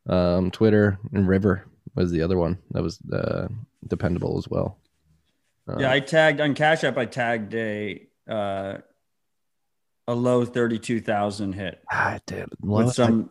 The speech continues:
Speaker 2: with some couch spare change <laughs> that I, that I was able to drag up.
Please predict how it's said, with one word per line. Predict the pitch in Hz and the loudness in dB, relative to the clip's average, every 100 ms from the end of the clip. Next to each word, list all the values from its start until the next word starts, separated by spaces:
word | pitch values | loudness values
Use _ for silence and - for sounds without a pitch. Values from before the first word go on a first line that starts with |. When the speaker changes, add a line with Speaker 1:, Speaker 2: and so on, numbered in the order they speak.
| - | 0
Speaker 2:
with | 139 | 2
some | 131 143 127 - | 6 6 4 0
couch | - 139 135 - | 4 6 6 0
spare | - - 135 123 | -2 4 6 6
change | 135 123 113 110 - - - - | 6 6 4 0 -6 -12 -20 -20
<laughs> | - | 2
that | 131 131 127 120 | 4 4 4 2
I, | 117 123 131 - 120 | 4 2 0 -4 -2
that | 113 123 | 4 4
I | |
was | 123 123 | 6 4
able | 120 113 | 4 2
to | 113 110 _ _ _ _ _ 156 143 | 0 -2 _ _ _ _ _ -18 -4
drag | 131 117 117 | 2 4 6
up. | 117 110 - - | 4 2 -2 -6